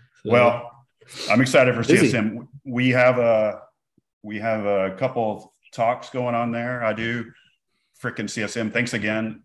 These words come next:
Speaker 2: jerk offs, for having my talks on the last day, so they can just live in the back
Speaker 1: Can't
Speaker 2: of my
Speaker 1: call 'em
Speaker 2: head
Speaker 1: jerk offs,
Speaker 2: the
Speaker 1: Johnny.
Speaker 2: en-, <laughs> the entire time. Everyone else is done, wanna have fun. And, uh,
Speaker 1: Uh.
Speaker 2: but the good news is we have a, we're staying on a boat,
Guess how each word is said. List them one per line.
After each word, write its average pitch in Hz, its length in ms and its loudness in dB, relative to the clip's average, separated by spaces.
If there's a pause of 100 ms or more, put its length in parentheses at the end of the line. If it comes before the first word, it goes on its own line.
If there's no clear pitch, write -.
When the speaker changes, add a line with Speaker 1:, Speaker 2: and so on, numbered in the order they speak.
(100)
Speaker 2:
jerk 101 240 -10
offs, 104 320 -2
for 90 540 -8
having 107 260 -4
my 95 140 -6
talks 104 380 -6
on 95 120 -8
the 90 80 -12
last 90 360 -10
day, 92 240 -10 (460)
so - 160 -12
they 98 120 -8
can 98 140 -10
just 92 240 -12
live 95 520 -4
in 95 120 -8
the 90 80 -8
back 95 220 -2
Speaker 1:
Can't 262 140 0
Speaker 2:
of 175 60 -12
my - 120 -2
Speaker 1:
call 226 120 0
'em 196 60 2
Speaker 2:
head 202 200 2
Speaker 1:
jerk 202 280 2
offs, 143 240 2
Speaker 2:
the 143 100 2
Speaker 1:
Johnny. 143 220 2
Speaker 2:
en-, - 160 4
<laughs> - 400 -6
the - 960 -2
entire 170 560 -2
time. 175 540 0 (640)
Everyone 208 260 6
else 185 240 6
is 156 200 -8
done, 139 320 4
wanna 156 200 0
have 139 240 -4
fun. 151 400 -2
And, 120 340 -18
uh, - 60 -6
Speaker 1:
Uh. 143 440 0 (520)
Speaker 2:
but 127 360 -4 (440)
the 139 80 -8
good 160 160 -2
news 147 180 0
is 131 340 -2
we 110 180 -10
have 110 200 -2
a, 98 180 -4
we're 95 120 -14
staying 101 400 -10
on 98 120 -8
a 85 240 -12
boat, 117 360 -10